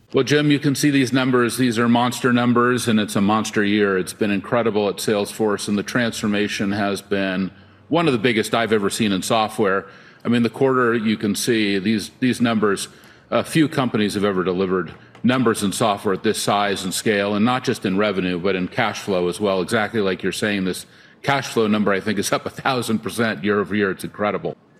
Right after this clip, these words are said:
Jim, you've got three exciting drivers going on, or what you call multipliers. You know, number one is, Jim, I, I, deals a million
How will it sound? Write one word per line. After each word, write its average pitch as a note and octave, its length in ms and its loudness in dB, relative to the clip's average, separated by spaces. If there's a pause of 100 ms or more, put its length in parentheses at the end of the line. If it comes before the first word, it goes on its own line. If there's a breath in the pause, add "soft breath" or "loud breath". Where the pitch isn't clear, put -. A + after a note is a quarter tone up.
(140)
Jim, D3 240 2
you've B2+ 140 2
got A#2 220 0
three C#3+ 420 2
exciting A#2 600 0
drivers G#2 680 0 (500 soft breath)
going A#2+ 280 2
on, G#2 240 2
or F2 80 0
what G#2 160 2
you A#2 120 4
call A2+ 220 0
multipliers. G2+ 800 0
You A#2 160 2
know, F#2 140 0
number D3 300 2
one A#2+ 280 2
is, F2 340 -2 (500 soft breath)
Jim, A#2 260 2
I, A#2 340 -2 (140)
I, B2+ 160 0 (180)
deals D3+ 560 2 (160)
a A2+ 60 0
million C#3+ 440 4